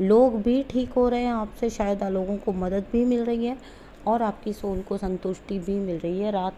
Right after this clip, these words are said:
को आप कोई गिल्ट, कोई ग्रज लेके नहीं सो रहे हो, आप बड़े relax हो पा रहे हो, तो समझ जाइएगा कि आप अपना soul purpose ही कर रहे हो। ये होता है आपका soul purpose।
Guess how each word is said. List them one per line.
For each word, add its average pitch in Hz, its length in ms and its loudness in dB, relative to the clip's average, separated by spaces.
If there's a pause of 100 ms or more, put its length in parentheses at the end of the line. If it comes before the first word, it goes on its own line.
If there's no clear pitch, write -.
को 214 60 -2
आप - 240 -4
कोई 202 260 -2 (480)
गिल्ट, 220 420 2
कोई 214 140 2
ग्रज 208 380 -2
लेके 208 260 -4
नहीं 208 140 -2
सो 190 180 -8
रहे 202 120 -6
हो, 202 60 -2
आप 196 120 -6
बड़े 214 180 -2
relax 202 520 -4
हो 185 180 -2
पा 180 140 0
रहे 180 140 0
हो, 180 120 -4 (480)
तो 226 100 2
समझ 196 200 -6
जाइएगा 170 480 -4
कि 208 160 -6
आप 185 320 -6
अपना 180 280 -8
soul 180 280 -2
purpose 180 520 -4 (100)
ही 208 160 -2
कर 196 220 -4
रहे 170 120 -2
हो। 151 160 -4 (460)
ये 247 100 6
होता 220 260 2
है 190 180 -2
आपका 180 280 -4
soul 160 240 -6
purpose। - 560 -10